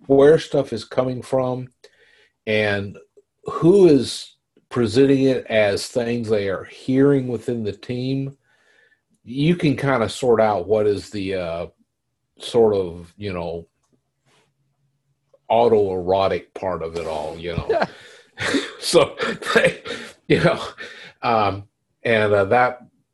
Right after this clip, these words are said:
so that's, that's where this, this whole thing about will linebacker safety hybrid combo, which Neal is looked at as being a, that kind of a player,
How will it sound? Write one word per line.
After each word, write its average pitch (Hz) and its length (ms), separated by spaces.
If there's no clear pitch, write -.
so 110 460
that's, 143 460
that's 151 440
where 147 240
this, 117 400
this 123 240
whole 160 240
thing 117 500
about 110 500
will 139 400
linebacker 117 1040
safety 113 680
hybrid 107 680
combo, 95 600
which 85 400
Neal 113 520
is 95 540
looked 131 420
at 107 240
as 95 160
being 101 380
a, 85 300
that 107 240
kind 107 160
of 90 100
a 90 80
player, 92 640